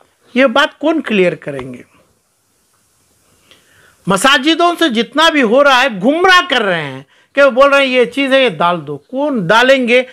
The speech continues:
किसको मिलेगा? एप्लीकेशन भर के डालेंगे तो ऑनलाइन में दिखेगी,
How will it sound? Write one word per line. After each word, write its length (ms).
किसको 320
मिलेगा? 600
एप्लीकेशन 800
भर 200
के 160
डालेंगे 480
तो 120
ऑनलाइन 400
में 140
दिखेगी, 500